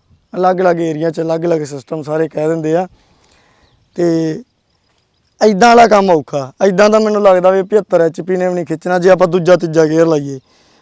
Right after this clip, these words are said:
ਪਹਿਲੇ 'ਚ ਜ਼ਰੂਰ ਖਿੱਚ ਲੈਣਗੇ, ਸ਼ਾਇਦ ਪਝੱਤਰ ਦੂਜਾ ਵੀ ਲੈ ਲੇ, ਪਰ ਤੀਜਾ ਮੈਨੂੰ ਲੱਗਦਾ ਕੰਮ ਔਖਾ। ਸ਼ਾਇਦ ਕੋਈ ਮਾਈ ਦਾ ਲਾਲ ਹੋਵੇ ਵੀ, ਕਿਸੇ ਦਾ ਟਰੈਕਟਰ ਖਿੱਚ ਵੀ, ਧੱਕਾ ਕਰਕੇ ਭਾਵੇਂ ਖਿੱਚ ਲਈਏ, ਜਿਵੇਂ ਆਪਾਂ ਖੇਤੀ 'ਚ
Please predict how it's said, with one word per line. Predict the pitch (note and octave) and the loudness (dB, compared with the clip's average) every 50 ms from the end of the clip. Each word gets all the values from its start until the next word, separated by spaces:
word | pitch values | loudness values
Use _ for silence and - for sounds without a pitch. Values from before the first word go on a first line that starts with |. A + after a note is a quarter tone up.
| _ _ - | _ _ 0
ਪਹਿਲੇ | A#3 B3+ C4+ C#4 D#4 | 2 4 4 4 4
'ਚ | A#3+ | 4
ਜ਼ਰੂਰ | B3 A#3+ G3 F3 E3+ F3 F#3 | 2 2 2 2 0 0 0
ਖਿੱਚ | F3+ F#3 F3+ - A3 | 0 -2 0 2 2
ਲੈਣਗੇ, | G#3 G3+ F#3+ F3+ F#3 F3 D#3+ D#3+ - | 2 2 2 2 0 0 -2 -4 -4
ਸ਼ਾਇਦ | - - F3+ F#3 F#3 | 0 2 4 4 4
ਪਝੱਤਰ | - - - A3+ G#3 - - G3 F3+ | 2 2 2 0 2 2 0 -4 -2
ਦੂਜਾ | E3 F3 E3+ D#3 D#3+ F3+ | -2 -2 -2 2 4 4
ਵੀ | F3+ F#3 F#3+ | 6 6 4
ਲੈ | F3+ E3 | 4 2
ਲੇ, | D#3 D3+ C#3+ C3+ _ _ _ _ _ _ _ _ - | 2 0 -4 -6 _ _ _ _ _ _ _ _ -2
ਪਰ | A3 | -2
ਤੀਜਾ | G3 - A3+ G#3+ F#3+ F3+ A3 A3 G#3+ | 0 0 -2 -2 0 2 4 4 4
ਮੈਨੂੰ | G#3 G#3 G#3 G3+ | 2 0 0 2
ਲੱਗਦਾ | G3 F#3+ F3 F#3 F#3 | 2 2 2 2 0
ਕੰਮ | F3 F3+ F3 E3 D#3+ | 0 -2 -4 -4 -6
ਔਖਾ। | D#3 C#3+ B2 - - C#3+ C3 A#2+ G#2+ _ _ _ _ _ _ _ _ _ _ _ _ _ _ _ _ _ _ _ | -8 -8 -10 -14 -18 -18 -18 -18 -20 _ _ _ _ _ _ _ _ _ _ _ _ _ _ _ _ _ _ _
ਸ਼ਾਇਦ | - - F3 F3+ F#3+ F#3+ G3+ | -4 0 2 2 2 0 -2
ਕੋਈ | - - G3 F#3+ F#3 F3+ F3+ F#3+ A3+ _ _ _ _ - | -2 -2 -2 -2 -2 -6 -8 -14 -20 _ _ _ _ -6
ਮਾਈ | E3+ E3+ F3 F3 | -2 0 0 2
ਦਾ | F3+ F#3 | 4 6
ਲਾਲ | F#3+ F3+ F3+ F3+ F#3 | 6 6 6 6 4
ਹੋਵੇ | F3+ E3+ E3 E3+ F3 | 4 2 2 2 2
ਵੀ, | F3 F#3 F3 D#3+ _ _ _ _ _ _ _ _ _ _ _ | 0 -2 -6 -8 _ _ _ _ _ _ _ _ _ _ _
ਕਿਸੇ | - F3 D3+ F3 | -8 -6 -4 0
ਦਾ | E3+ F3+ | 0 2
ਟਰੈਕਟਰ | F3 F3+ F3 - - F3+ | 2 2 0 -2 -2 -4
ਖਿੱਚ | - F3 F3+ F3 - | -4 -4 -4 -4 -4
ਵੀ, | G#3+ A#3 | -8 0
ਧੱਕਾ | G#3+ - C#4 - - A3 G#3 | 2 2 2 4 4 4 4
ਕਰਕੇ | G#3 A3+ B3 A3 A#3+ B3 | 4 4 2 2 2 2
ਭਾਵੇਂ | A3 B3 A#3+ G#3+ G#3 G#3 | 4 2 2 0 0 0
ਖਿੱਚ | G#3 A3+ G#3+ - | 0 0 2 2
ਲਈਏ, | B3+ A#3+ B3+ B3 | 2 4 4 4
ਜਿਵੇਂ | G3 A3+ A3 A#3 | 4 2 2 0
ਆਪਾਂ | A#3 F#3 B3 A#3+ | 2 2 0 0
ਖੇਤੀ | F3 - A3 G#3+ - A#3+ | 2 0 0 0 0 -2
'ਚ | G#3 A#3+ | -4 -4